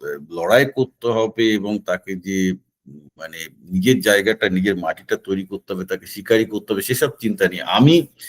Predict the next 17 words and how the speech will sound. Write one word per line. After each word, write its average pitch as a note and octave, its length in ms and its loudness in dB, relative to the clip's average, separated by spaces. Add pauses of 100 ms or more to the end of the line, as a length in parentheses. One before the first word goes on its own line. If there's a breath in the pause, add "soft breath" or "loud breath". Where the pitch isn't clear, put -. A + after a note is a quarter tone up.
(520 loud breath)
ছেলেকে B2+ 640 4
একভাবে A2+ 640 2 (640)
আগলে G2 380 -2
দিয়ে A#2 220 2
রেখে B2 280 -2
ছেলেকে A2+ 360 -4
একদম G#2+ 300 -2
সরকারি G2 420 -4
অফিসার F#2+ 360 -2
বানিয়ে F#2 300 0
দেবো, G2 180 0
এরকম F#2+ 180 0
একটা F2 220 -4
অ্যাটিটিউড D2+ 600 -8
আর C2 60 -8
কি, - 240 -20
হ্যাঁ। - 180 -20